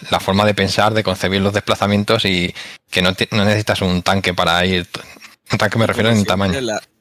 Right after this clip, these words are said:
Speaker 2: las soluciones no serán únicas, sino que serán combinadas de muchos
Speaker 1: Claro.
Speaker 2: factores.
Speaker 1: Sí, porque al final el, la transición es, es un problema social más que, que de recursos. O sea, n-, no nos va a limitar, yo creo, en ningún momento, eh,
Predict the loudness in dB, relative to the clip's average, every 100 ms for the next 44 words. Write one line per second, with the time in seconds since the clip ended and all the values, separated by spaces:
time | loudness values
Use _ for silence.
0 | -10 -8 -6 -6 -6 -6 -4 -2 -2 -2
1 | -2 -2 -2 -2 -4 -4 -6 -8 -6 -6
2 | -6 -8 -8 -8 -10 -8 -8 -8 -8 -8
3 | -10 -10 -8 -6 -8 -10 -20 -20 -20 -20
4 | _ _ _ -4 -2 0 2 2 2 0
5 | 2 2 0 0 0 0 2 0 0 -2
6 | -2 0 2 2 2 0 -2 -6 -4 -2
7 | 0 2 2 2 0 0 -4 -2 0 0
8 | -4 -4 -2 -2 0 2 2 0 -4 -10
9 | -18 _ -4 0 2 2 0 0 2 2
10 | 4 4 4 4 2 4 4 4 4 4
11 | 4 4 4 4 4 4 2 2 2 2
12 | 2 4 2